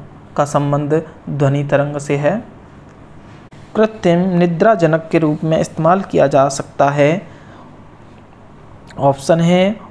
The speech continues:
ऑप्शन ए टार्ट्रिक अम्ल, ऑप्शन बी बारब्यूट्रिक अम्ल, ऑप्शन सी ब्यूटेनिक अम्ल, ऑप्शन डी बेंजोइक अम्ल। सही ऑप्शन होगा आपका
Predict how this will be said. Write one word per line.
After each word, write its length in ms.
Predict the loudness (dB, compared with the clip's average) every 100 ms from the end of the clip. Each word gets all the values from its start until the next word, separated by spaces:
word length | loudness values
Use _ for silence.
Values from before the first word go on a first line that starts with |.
| 0
ऑप्शन 420 | 0 0 -4 -2
ए 380 | 0 2 2 0 -8 -12 -2
टार्ट्रिक 520 | -2 -2 -2 -2 0
अम्ल, 280 | 0 2 0
ऑप्शन 760 | 0 0 -2 -6 -2 0 2 4
बी 360 | 6 6 4 -2 -12 -20 -20 -18 -6
बारब्यूट्रिक 920 | 2 2 2 2 2 2 0 -2 0 -2
अम्ल, 460 | 0 4 4 2 -2 -4 0
ऑप्शन 440 | 0 0 0 0
सी 420 | 4 4 4 0 -8 -10 -2
ब्यूटेनिक 640 | -2 2 2 2 0 -2
अम्ल, 520 | -2 0 2 2 2 0 -10 -8 0
ऑप्शन 420 | 0 2 0 4
डी 320 | 4 2 0
बेंजोइक 520 | 0 0 2 0 0 -4
अम्ल। 480 | -4 -2 0 0 -2 -12 -20 -12
सही 340 | -4 0 4
ऑप्शन 400 | 4 2 0 -2
होगा 260 | 2 2 4
आपका 560 | 2 -2 -2 0 0